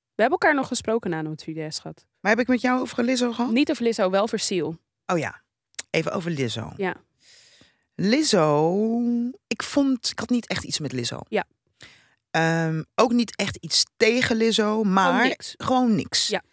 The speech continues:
Speaker 2: En dat ene, ik vond één liedje wel leuk, dit en dat, bla, bla.
Speaker 1: Mhm.
Speaker 2: Maar ik vind haar live goed.
Speaker 1: Ze is live geweldig. Zal ik je wat grappigs vertellen?
Speaker 2: Ze is fucking goed.
Speaker 1: Not a flex. I've talked to her twice.
Speaker 2: Ja, you did.
Speaker 1: En, ehm, zij, wat bij haar heel bijzonder is geweest,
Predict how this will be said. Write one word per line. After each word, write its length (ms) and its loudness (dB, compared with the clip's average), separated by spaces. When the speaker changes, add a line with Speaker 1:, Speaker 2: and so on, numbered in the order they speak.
Speaker 2:
En 100 0
dat 140 2
ene, 260 2
ik 160 -2
vond 180 -2
één 160 0
liedje 220 -4
wel 120 -4
leuk, 260 -2
dit 100 -4
en 60 -4
dat, 120 -4
bla, 160 -4
bla. 120 -2
Speaker 1:
Mhm. 140 -10
Speaker 2:
Maar 200 -6
ik 140 -18
vind 200 -8
haar 180 -6
live 500 -4
goed. 440 -12
Speaker 1:
Ze 140 0
is 80 4
live 260 2
geweldig. 540 0
Zal 180 2
ik 80 0
je 80 0
wat 120 0
grappigs 320 -4
vertellen? 340 -2
Speaker 2:
Ze 60 0
is 120 -2
fucking 600 -10
goed. 640 -12
Speaker 1:
Not 240 -4
a 40 -6
flex. 360 -6
I've 100 -8
talked 240 -4
to 60 -8
her 80 -6
twice. 400 -4
Speaker 2:
Ja, 160 -2
you 180 0
did. 160 0
Speaker 1:
En, 420 4
ehm, 520 4
zij, 380 4
wat 240 4
bij 140 4
haar 380 4
heel 180 4
bijzonder 420 2
is 140 0
geweest, 480 0